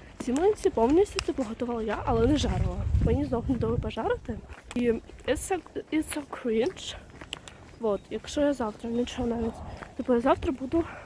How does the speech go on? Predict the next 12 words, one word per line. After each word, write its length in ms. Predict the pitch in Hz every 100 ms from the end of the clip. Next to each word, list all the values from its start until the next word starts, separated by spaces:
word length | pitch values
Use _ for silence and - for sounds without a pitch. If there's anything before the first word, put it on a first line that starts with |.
| -
боротися, 640 | 247 226 214 392 - 330 214 - - - - -
щоб 280 | - 247
мені 220 | 254 262 349
все 180 | 294
ж 120 | 269 -
таки 180 | -
дали. 140 | 233 208
Якщо 280 | 214 - 269
мені 160 | 277
завтра 340 | 277 254 254 240
не 100 | 240
дадуть, 480 | 247 349 - -